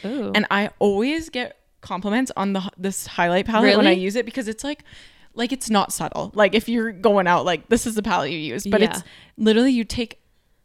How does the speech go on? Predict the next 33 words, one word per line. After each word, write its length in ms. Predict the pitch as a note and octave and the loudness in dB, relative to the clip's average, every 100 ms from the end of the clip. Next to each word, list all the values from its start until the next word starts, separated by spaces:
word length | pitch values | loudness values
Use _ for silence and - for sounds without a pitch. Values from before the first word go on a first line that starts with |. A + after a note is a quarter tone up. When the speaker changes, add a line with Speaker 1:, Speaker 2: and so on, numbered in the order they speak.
| _ | _
Speaker 2:
the 160 | G3 A3 | -4 -4
tiniest 500 | - G3+ F#3+ A3+ - | -2 -2 0 -2 -4
swipe 340 | - G3+ A#3 - | -2 0 0 -2
and 120 | G3+ | -4
it's 160 | F#3+ - | -4 -4
just, 180 | G#3+ - | -6 -4
like, 140 | A#3 _ | -4 _
you're 120 | G#3 | -2
fucking 420 | F#3+ G3+ G3 A3 G3 | -2 -6 -6 -4 -4
disco 320 | F#3+ - F3+ | -8 -6 -6
balling. 380 | D#3 F2+ E2 G3 | -4 -6 -8 -8
Speaker 1:
Whoa. 320 | F#3 A3 A#3+ | -8 -6 -2
Speaker 2:
Like, 200 | G#3+ F#3+ | 0 2
you're 120 | A#3+ | -2
glowing. 520 | - G3+ G#3 G#3+ G#3+ | -2 0 4 4 2
It's 200 | - - | -2 -6
so 240 | - G3+ G3+ | -4 0 2
epic. 320 | F#3 G3 F#3+ | 0 -2 -6
And 160 | G3 - _ _ - | -8 -10 _ _ -12
I've 160 | A#3 A#3+ | -10 -8
used 160 | D4 | -8
some 100 | F4+ | -8
of 40 | F4 | -8
their 80 | A#3+ | -6
other 140 | A3 | -6
stuff, 220 | A3+ B3 | -6 -6
like 100 | F3+ | -6
their 100 | F3+ | -6
blush, 320 | F3 E3+ G3+ - | -4 -4 -4 -4
and 100 | G#3 | -4
it's 160 | G3+ - | -4 -6
just, 200 | G#3+ A3+ | -8 -8
like, 160 | A#3 | -10